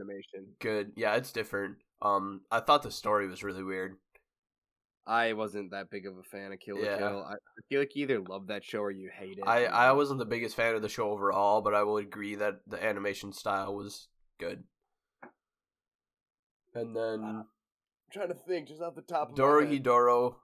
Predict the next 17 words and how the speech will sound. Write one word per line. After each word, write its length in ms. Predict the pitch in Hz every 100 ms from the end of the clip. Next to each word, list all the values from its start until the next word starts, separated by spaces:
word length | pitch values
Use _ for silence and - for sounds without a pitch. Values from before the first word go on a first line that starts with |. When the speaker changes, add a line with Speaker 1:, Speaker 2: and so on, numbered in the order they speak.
| _
Speaker 2:
is 220 | 117 110 107
this, 140 | 107
probably 280 | - 113 110
the 40 |
second 340 | 104 117 110 104
best 220 | 107 -
C 140 | 117
G 240 | 107 110 104
I 320 | 101 107 110
animation 460 | 113 113 117 113
I've 120 | 117 110
seen, 360 | 127 120 120 - _
like, 180 | 95 -
full 300 | _ - 107
C 180 | 107 123
G 200 | 110 120
I. 260 | 120 117